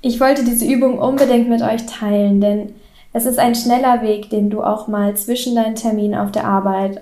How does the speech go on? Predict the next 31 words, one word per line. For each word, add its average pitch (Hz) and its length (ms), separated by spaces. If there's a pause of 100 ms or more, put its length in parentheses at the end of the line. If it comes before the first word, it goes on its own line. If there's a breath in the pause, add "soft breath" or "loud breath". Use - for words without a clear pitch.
auf 202 240
der 269 120
Toilette 240 360
machen 214 360
kannst. 202 720 (720 soft breath)
Und 214 680
gerade 233 480
auch 220 280
über 233 240
die - 260
Atmung 202 720 (240)
können 233 300
wir 226 80
in 214 120
die 202 100
Ruhe 214 380
finden, 202 640 (380 loud breath)
weil, 202 800 (180)
ähm, 196 460
ja, 208 220
Harald, 226 300
du 226 60
weißt 226 200
es 233 140
besser 262 280
als 240 220
ich, 285 260
aber 226 240
bei 220 100
einer 220 280
schnellen 254 520